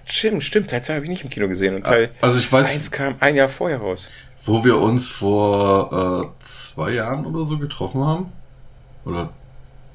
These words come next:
Speaker 2: noch was, wo ich dann zu Besuch war in meiner alten Heimat, hast du noch gesagt, du hast es durchgehalten.
Speaker 1: Ja, ich sehe auch gerade, ich hab's immer noch durchgehalten. Hm. Bei Solo hat er einiges wieder gut gemacht. Da war er wieder der kernige, oder war er der kernige Typ. Also ich muss sagen, was mich bei Troja...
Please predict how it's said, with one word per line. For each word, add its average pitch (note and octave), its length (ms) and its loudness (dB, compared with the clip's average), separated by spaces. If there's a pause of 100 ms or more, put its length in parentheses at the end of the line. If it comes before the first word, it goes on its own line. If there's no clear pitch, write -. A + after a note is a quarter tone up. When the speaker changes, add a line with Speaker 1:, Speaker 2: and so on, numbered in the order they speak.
Speaker 2:
noch G2 160 -4
was, C3 220 0
wo G2 60 2
ich F2+ 80 -2
dann F#2 180 -2
zu - 120 -8
Besuch G#2 300 -4
war D#3+ 60 0
in D3 80 0
meiner C3 120 -2
alten A#2+ 200 -2
Heimat, C#3 180 -2
hast - 200 -6
du - 20 -6
noch E2 180 -8
gesagt, A#2+ 300 0
du C3+ 60 0
hast B2+ 100 -4
es D3+ 100 -2
durchgehalten. G2 560 0 (160)
Speaker 1:
Ja, A2 180 4
ich - 100 -8
sehe G2+ 120 -2
auch G2+ 40 -2
gerade, A#2+ 140 2
ich B2+ 40 -10
hab's B2+ 120 -8
immer A#2 120 -4
noch F2+ 80 -4
durchgehalten. F2 540 -6 (1400)
Hm. D#3+ 500 -8 (460)
Bei B2+ 100 8
Solo B2+ 340 4
hat A2+ 100 4
er - 80 2
einiges F#2+ 280 -2
wieder E2+ 140 -2
gut D#2+ 160 -10
gemacht. E2+ 400 -6 (180)
Da F2 300 0
war F2 140 0
er E2 80 -4
wieder E2+ 160 -2
der E2 100 -4
kernige, E2+ 680 -4 (240)
oder E2+ 140 -6
war E2+ 100 2
er E2+ 60 0
der E2+ 100 -2
kernige E2+ 380 -6
Typ. - 280 -8 (880)
Also A2 180 2
ich A#2 140 -4
muss A#2 180 -4
sagen, A#2+ 240 -2
was G#2 160 -6
mich G2+ 140 -8
bei - 80 -4
Troja... G#2 560 -2